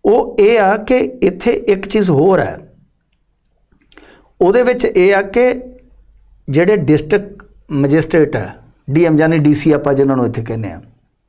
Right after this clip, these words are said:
ਜਾਂ ਸਬ ਡਿਵੀਜ਼ਨਲ ਮੈਜਿਸਟਰੇਟ ਜਿਹੜੇ ਐਸ ਡੀ ਐਮ ਹੁੰਦੇ ਆ, ਇਹ ਸੀ ਆਰ ਪੀ ਸੀ ਉੱਨੀ ਸੌ ਤਿਹੱਤਰ ਸੈਕਸ਼ਨ ਇੱਕੀ ਸੌ ਚੁਤਾਲੀ, ਅ, ਇੱਕ ਸੌ ਚੁਤਾਲੀ ਦੇ ਤਹਿਤ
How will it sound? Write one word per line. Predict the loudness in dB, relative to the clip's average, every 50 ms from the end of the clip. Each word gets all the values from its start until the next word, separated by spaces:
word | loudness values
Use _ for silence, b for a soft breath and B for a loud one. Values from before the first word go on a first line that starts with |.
| b b b b b b b b b 0
ਜਾਂ | 0 0 0
ਸਬ | 0 0 -2 0 0 0
ਡਿਵੀਜ਼ਨਲ | 2 2 0 2 0 0 0 2 0 2
ਮੈਜਿਸਟਰੇਟ | 0 0 2 2 0 0 0 0 0 0 0
ਜਿਹੜੇ | -2 -2 0 0 0 -2 -2 -2
ਐਸ | -2 -2 -2 0
ਡੀ | 0 2
ਐਮ | 2 2
ਹੁੰਦੇ | 0 2 2 0 0 0
ਆ, | -4 -6 -14 -20 b b b b b b b b b b b b b
ਇਹ | 2 2 2
ਸੀ | 0 -2 -2 0 2 2 4
ਆਰ | 4 2 2
ਪੀ | 0 0 0 0 0
ਸੀ | 0 0 0
ਉੱਨੀ | 2 2 2 2 0 0
ਸੌ | 0 0 0
ਤਿਹੱਤਰ | 0 0 0 0 0 0 -2 -2 -2 -2 -2
ਸੈਕਸ਼ਨ | 0 0 -2 -2 -2 -2 -2 -2 -2 -4 -6 -10 -6 -4
ਇੱਕੀ | -4 -4 -2 -2 -2 -2
ਸੌ | 0 0 -2
ਚੁਤਾਲੀ, | -2 -2 -4 -6 -4 0 0 0 2 2 2 2 2 0
ਅ, | -2 -2 -2 -2 0 0 0
ਇੱਕ | 0 -2 -2 -2
ਸੌ | -2 -2
ਚੁਤਾਲੀ | -2 -2 -2 0 0 0 0 0 0
ਦੇ | 0 -2 -2
ਤਹਿਤ | -2 -2 -4 -2 -4 -4 -2 -2 -2 -2 -4